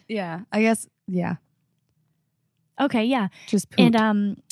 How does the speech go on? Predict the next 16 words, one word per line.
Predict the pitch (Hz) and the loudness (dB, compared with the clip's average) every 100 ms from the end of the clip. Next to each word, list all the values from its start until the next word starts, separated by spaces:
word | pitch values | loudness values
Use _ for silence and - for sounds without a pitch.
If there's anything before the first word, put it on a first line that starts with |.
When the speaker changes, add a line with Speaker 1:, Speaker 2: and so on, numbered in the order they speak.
| - _ _ | -20 _ _
Speaker 2:
favorite | - 214 247 233 | 0 2 2 2
room | 226 214 | 0 2
in | 208 | 0
the | 185 | -2
house? | 170 160 165 - - _ _ _ _ _ _ _ _ _ | -4 -8 -10 -16 -20 _ _ _ _ _ _ _ _ _
Speaker 1:
Bedroom. | 196 175 151 175 185 - _ _ _ _ - - | -2 0 0 -2 -4 -10 _ _ _ _ -20 -4
Speaker 2:
<laughs> | 311 190 330 320 269 - _ _ _ - - - _ - | 0 4 4 4 -4 -8 _ _ _ -20 -20 -20 _ -10
Okay. | 202 - - 196 208 | -10 -6 -6 -6 -4
I | 196 226 | 0 2
don't | 277 320 | 2 0
even, | 294 277 | 0 0
I | 220 | 0
haven't | 220 262 285 190 | 0 0 0 -2
read | 180 190 | -2 -2
through | 196 | -4
the | 180 | -6